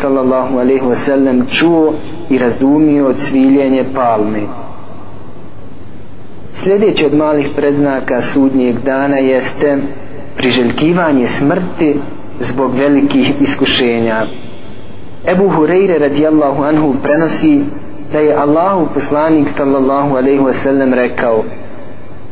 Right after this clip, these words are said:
neće nastupiti sudnji dan sve dok čovjek ne bude prolazio pored kabura, mezara drugog čovjeka govoreći: "Kamo sreće da sam na tvom mjestu."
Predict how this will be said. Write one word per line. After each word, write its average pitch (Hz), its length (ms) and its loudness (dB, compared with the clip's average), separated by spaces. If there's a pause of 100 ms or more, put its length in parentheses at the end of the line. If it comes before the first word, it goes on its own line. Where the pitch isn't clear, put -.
(140)
neće 190 380 0
nastupiti 160 760 0
sudnji 143 560 4
dan 151 480 2 (580)
sve 202 120 2
dok 196 160 2 (100)
čovjek 170 380 0
ne 156 160 4
bude 147 320 2 (120)
prolazio 139 680 2 (120)
pored 127 240 0 (120)
kabura, 127 600 0 (200)
mezara 139 680 0
drugog 131 600 2
čovjeka 135 520 0
govoreći: 117 800 0 (840)
"Kamo 185 320 0
sreće 156 680 0 (280)
da 139 140 0 (120)
sam 143 300 0 (320)
na 135 160 0 (140)
tvom 131 280 2
mjestu." 127 420 0